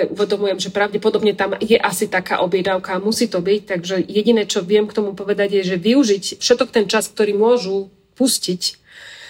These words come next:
z toho testovania a skúšania a dobiehania na sebereflexiu, na, na takú re-, nie, nie sebereflexiu, na reflexiu v tej skupine. To znamená presne na také, byť s tými žiakmi a možno, že si aj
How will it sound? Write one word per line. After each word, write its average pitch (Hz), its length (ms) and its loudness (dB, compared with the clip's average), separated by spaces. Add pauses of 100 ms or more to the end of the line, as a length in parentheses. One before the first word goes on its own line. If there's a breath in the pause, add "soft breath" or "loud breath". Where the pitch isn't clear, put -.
(140)
z - 80 -12
toho 214 240 4
testovania 202 720 2
a 180 80 -2
skúšania 202 560 0
a 170 80 -2
dobiehania 196 720 0 (240 loud breath)
na 196 80 0
sebereflexiu, 190 880 0
na, 196 160 -2
na 226 160 4
takú 233 240 2
re-, 240 80 4
nie, 262 160 4
nie 269 160 6
sebereflexiu, 196 560 0
na 202 80 4
reflexiu 214 480 0
v 202 80 2
tej 180 80 -4
skupine. 185 320 -4
To 175 80 -10
znamená 190 160 -2
presne 226 240 2
na 202 80 0
také, 196 400 -2 (400 loud breath)
byť 269 80 4
s - 160 -6
tými 294 80 8
žiakmi 226 520 4 (440 loud breath)
a - 80 -2
možno, 247 240 6
že 240 80 4
si - 240 -2
aj 214 400 4